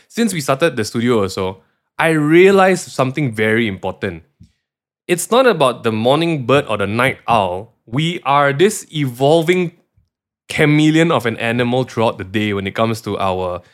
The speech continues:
productivity times, right? I think it's like,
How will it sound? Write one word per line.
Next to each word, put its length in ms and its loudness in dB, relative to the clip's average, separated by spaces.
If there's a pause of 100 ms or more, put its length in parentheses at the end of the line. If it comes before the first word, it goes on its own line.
(420)
productivity 640 -2
times, 380 -2
right? 220 -6 (340)
I 120 -2
think 340 -4
it's 260 -4
like, 280 -2